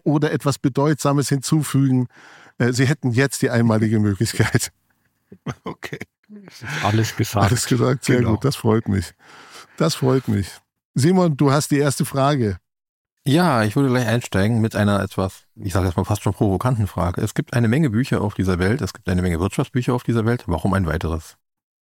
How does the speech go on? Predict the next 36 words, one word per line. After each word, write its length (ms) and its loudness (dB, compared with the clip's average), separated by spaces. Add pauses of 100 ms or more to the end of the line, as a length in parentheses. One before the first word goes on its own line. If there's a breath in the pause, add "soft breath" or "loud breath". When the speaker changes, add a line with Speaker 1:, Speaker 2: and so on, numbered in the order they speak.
(120)
Speaker 2:
Es 160 0
gibt 220 -2
viele 220 2
Wirtschaftsbücher, 720 0
es 160 -2
gibt 240 -6
viele 220 0
Bücher, 400 -2
klar, 480 -2 (100)
aber 80 2
es 180 -2
gibt 360 -4
wenige, 500 0 (160)
die 320 0
Fundamente 1000 -2 (160)
versuchen 640 0
zu 160 -2
legen, 340 -2
wo 100 2
man 200 2
mal 140 2
sagt, 320 -2
„Bleibt 220 -2
mal 140 0
stehen 300 0
und 120 0
schaut 240 -2
mal, 140 2 (460 loud breath)
was 180 0
das 180 -2
eigentlich 440 0
ist, 260 2
worüber 380 0
wir 100 -2
da 140 -2
reden.“ 400 -2